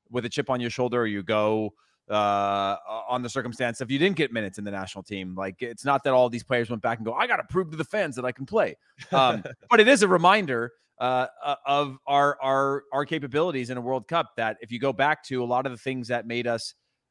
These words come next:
Speaker 1: good, uh, a year ago when, when we won trophies in the Nations League and we won the Gold Cup, it wasn't, no, none of us were sitting here talking about, "Well, the U S, you know, when they re-,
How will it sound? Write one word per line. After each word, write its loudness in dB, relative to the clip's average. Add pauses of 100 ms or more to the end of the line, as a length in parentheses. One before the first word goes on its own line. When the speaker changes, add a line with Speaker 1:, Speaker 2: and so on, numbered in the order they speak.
(140)
Speaker 1:
good, 2
uh, 2
a -4
year 2
ago 0
when, -4
when -6
we -4
won -2
trophies -4
in -8
the -6
Nations -6
League -2
and -4
we -4
won -4
the -4
Gold -2
Cup, -2 (380)
it -8
wasn't, 4
no, 2
none 4
of 6
us 2
were -2
sitting -2
here 2
talking 0
about, -2 (220)
"Well, -12
the -12
U 2
S, -2
you -4
know, 2
when -2
they -2
re-, -4